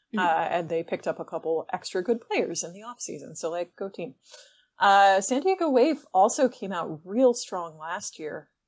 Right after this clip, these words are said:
Speaker 2: Uh, just hit the ground absolutely running, and they seem to be doing that again this year. So
Speaker 1: Mm, great.
Speaker 2: watched, uh, the Portland Thorns absolutely massacre the Kansas City Current four to one,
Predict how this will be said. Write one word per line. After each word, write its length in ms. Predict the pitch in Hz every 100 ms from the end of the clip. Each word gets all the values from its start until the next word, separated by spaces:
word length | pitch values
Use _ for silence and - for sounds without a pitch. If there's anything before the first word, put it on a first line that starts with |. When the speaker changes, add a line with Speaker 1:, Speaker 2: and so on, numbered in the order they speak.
| _
Speaker 2:
Uh, 420 | 170 160 151 151 -
just 220 | - 185 -
hit 140 | 226 226
the 60 |
ground 320 | 180 170 165 -
absolutely 580 | 185 170 - 160 151 151
running, 320 | 160 160 156
and 100 | 156
they 80 | 147
seem 180 | - 180
to 80 | 170
be 120 | 151
doing 240 | 156 156
that 160 | 147 143
again 320 | 139 156 151 147 143
this 240 | 151 -
year. 240 | 160 - -
So 500 | - 175 170 170 165 -
Speaker 1:
Mm, 80 | 254 -
great. 240 | 185 370 254
Speaker 2:
watched, 560 | 160 180 196 - - -
uh, 360 | 202 190 185 190
the 60 | 190
Portland 460 | - 226 214 208
Thorns 400 | 214 202 190 190
absolutely 680 | - 185 175 - 190 185 180
massacre 680 | 175 208 208 226 - 202 196
the 120 | 185
Kansas 440 | 185 185 175 170 -
City 220 | 180 165
Current 460 | - 202 196 190
four 400 | - - 185 196
to 80 | 196
one, 480 | 170 165 190 196 208